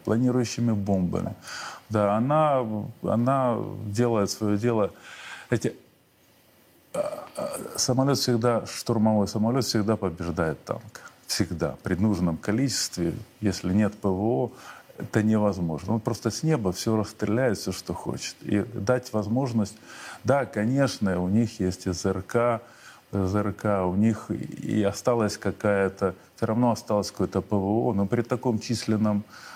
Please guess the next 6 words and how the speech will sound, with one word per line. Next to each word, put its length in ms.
э, 420
э, 600
численном, 680
э, 60
перевесе 680
невозможно. 800